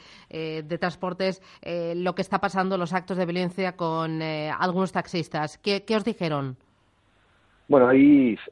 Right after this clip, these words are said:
Speaker 2: eh, ese era el primer punto de todo, ¿verdad?
Speaker 1: Sí,
Speaker 2: ¿verdad?
Speaker 1: sí.
Speaker 2: O sea, porque veíamos que había una impasividad total, eh, sobre todo se ha dado una situación caótica en, en Barcelona y, y en menor proporci-, proporción en Madrid,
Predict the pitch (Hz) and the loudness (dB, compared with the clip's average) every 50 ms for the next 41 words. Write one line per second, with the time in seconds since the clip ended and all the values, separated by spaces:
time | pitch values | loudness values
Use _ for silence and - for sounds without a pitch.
0 | - - - - - 98 107 - - 143 - 156 135 127 117 95 - 104 113 113 | -14 -12 -8 -2 0 0 2 4 2 4 6 6 6 6 6 4 2 2 2 2
1 | - - 120 120 117 110 98 92 - 104 90 - - - 82 90 95 98 95 185 | 2 0 -2 0 2 2 2 2 2 0 0 -2 -4 -6 -6 -6 -4 -4 -4 -6
2 | 170 78 82 82 85 95 110 123 113 - - 95 90 - 85 82 87 80 87 90 | -6 -6 -4 -4 -2 0 -2 -2 -4 -6 -8 -12 -10 -10 -8 -8 -4 -2 2 4
3 | 98 113 123 123 123 117 - - 107 95 104 104 107 104 101 98 98 - 92 87 | 6 8 8 6 6 2 0 -2 0 0 2 0 0 0 -2 -2 -2 -4 -6 -6
4 | - - 92 90 92 95 104 107 117 123 120 - _ - 95 95 - 110 110 117 | -6 -6 -6 -4 -2 2 4 4 4 4 2 0 _ -4 -2 0 2 4 4 4
5 | 120 127 139 147 147 _ _ _ _ _ _ _ - - 98 95 92 90 90 92 | 4 2 0 -4 -6 _ _ _ _ _ _ _ -10 -6 -6 -4 -2 -2 -2 -4
6 | 95 95 - - 113 98 98 90 - 113 117 110 - - 107 101 101 104 104 101 | -4 -4 -2 0 2 2 2 2 4 4 4 4 2 0 0 0 2 2 0 0
7 | 101 95 92 - - 95 85 90 - - 107 104 98 98 92 - - 87 92 101 | -2 -4 -6 -8 -10 -10 -10 -10 -8 -6 -6 -4 -4 -4 -4 0 4 4 6 4
8 | 101 - 98 87 101 90 87 90 92 - 92 92 90 90 90 - - 90 90 92 | 4 0 -2 0 0 0 0 0 -2 -2 -4 0 2 2 2 2 0 0 2 2
9 | 98 104 107 101 92 90 85 82 87 90 - 98 92 95 92 87 87 87 87 101 | 2 2 2 2 0 0 0 -2 -2 -4 -4 -2 0 0 0 0 0 2 4 6
10 | 104 98 98 90 85 92 87 - 98 95 - - 92 82 82 90 82 - 101 98 | 6 6 4 2 2 2 2 2 0 0 2 2 2 4 4 2 2 2 2 2
11 | 92 92 90 87 82 92 98 104 120 127 | 2 4 4 4 6 6 8 8 6 6